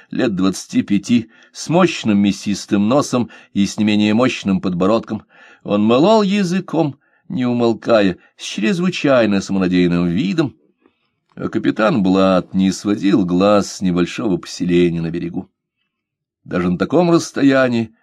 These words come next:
до корабля долетали крики и шум, в городе уже бесчинствовали ворвавшиеся в него испанцы, и многие дома стояли, объятые пламенем. Капитану Бладу было слишком хорошо известно,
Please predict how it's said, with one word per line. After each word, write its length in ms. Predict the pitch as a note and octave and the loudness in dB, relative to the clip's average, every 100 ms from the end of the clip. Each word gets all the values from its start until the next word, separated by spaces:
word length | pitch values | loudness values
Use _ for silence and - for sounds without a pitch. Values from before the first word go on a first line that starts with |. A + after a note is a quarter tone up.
| _ _ - | _ _ -14
до 140 | F2 | -10
корабля 360 | F2 F2+ F2+ F2 | -4 0 0 2
долетали 400 | F2 E2+ F2 F2+ | 0 0 0 0
крики 440 | F#2 B2 C3+ C3+ | 0 -2 -2 -4
и 100 | B2+ | -6
шум, 400 | B2+ - A2 G#2 - _ _ _ | -6 0 0 0 -10 _ _ _
в 60 | - | -6
городе 340 | G#2+ G#2+ F2+ | 0 2 2
уже 240 | F2 F2+ F#2 | 2 2 2
бесчинствовали 960 | F2 - - A2 G2+ - - F#2 F2 - _ - | 0 -2 -6 -2 -2 -4 0 0 0 -8 _ -6
ворвавшиеся 920 | F2+ F#2+ F#2+ G2+ G2+ - G2 F2 F2 | 0 2 4 4 2 2 -2 -2 -4
в 20 | |
него 220 | F2 F2 | -2 0
испанцы, 800 | E2+ - - A2 A2 - A#2 - - - _ | -2 -6 -2 0 0 -4 -4 -4 -6 -20 _
и 140 | G2+ | 2
многие 480 | G2 G2 G2+ F2+ F#2+ | 4 4 2 4 4
дома 360 | F#2 F#2 F#2+ F#2 | 4 2 2 0
стояли, 560 | - E2 F#2 F2+ E2+ - | -4 -2 0 0 -2 -6
объятые 540 | F2 - F2 - F2+ | -10 -4 -4 -4 -8
пламенем. 420 | F2 - G2 G#2+ _ _ _ _ _ _ _ _ _ _ _ _ _ _ _ _ _ - - - - - | -8 -8 -8 -12 _ _ _ _ _ _ _ _ _ _ _ _ _ _ _ _ _ -20 -20 -20 -20 -8
Капитану 560 | D#3+ E3+ F#3 A3 G#3 | -2 0 2 2 4
Бладу 360 | F3+ G#3 G3+ F#3 | 2 2 2 0
было 240 | F3+ F#3 | 0 2
слишком 520 | F3 - G#3+ - - F2+ | 0 0 -4 -2 -4 -4
хорошо 500 | F#2+ F2+ - F#2 F2+ | 0 -2 2 2 2
известно, 600 | E2 G2+ G2 G#2 F#2+ | 2 0 0 -4 -4